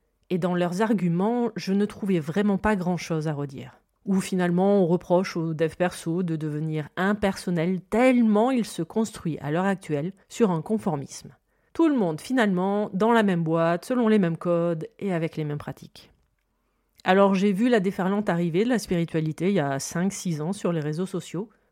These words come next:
Un regain de passion en deux mille vingt suite à un petit événement mondial. Et maintenant, bah, nous sommes dans la phase de « je t'aime, moi non plus ».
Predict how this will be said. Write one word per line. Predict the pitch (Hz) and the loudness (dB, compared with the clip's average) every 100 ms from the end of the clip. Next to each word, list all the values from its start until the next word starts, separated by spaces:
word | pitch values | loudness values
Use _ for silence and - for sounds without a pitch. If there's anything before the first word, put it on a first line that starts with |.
| _ - | _ -4
Un | 190 190 196 | -2 0 0
regain | 202 220 233 254 | 2 4 4 2
de | 214 | 0
passion | 208 214 214 - 240 269 | 2 0 0 2 4 4
en | |
deux | 202 | 4
mille | 196 185 | 6 4
vingt | 160 165 202 | 4 2 2
suite | 262 214 208 | 0 0 0
à | 180 | 0
un | 180 - _ _ | 0 -4 _ _
petit | 622 - 415 330 | -2 0 2 4
événement | 269 240 262 | 4 4 4
mondial. | 220 240 220 185 175 214 190 - - - - - - | 6 6 6 4 2 4 2 -2 -12 -20 -20 -20 -14
Et | - 214 233 | -4 0 0
maintenant, | 233 240 247 269 226 240 285 254 208 | 2 2 2 4 4 4 2 2 2
bah, | 185 180 185 | 2 2 0
nous | 196 | -2
sommes | - 220 233 | 0 2 4
dans | 202 | 4
la | 160 | 2
phase | - 190 208 170 | 2 4 4 2
de « | 165 170 180 160 143 | 0 0 0 0 -2
je | 156 175 | -2 -2
t'aime, | 180 156 180 165 | -2 0 2 2
moi | 160 156 151 | 0 0 -2
non | 151 | -4
plus ». | - | -8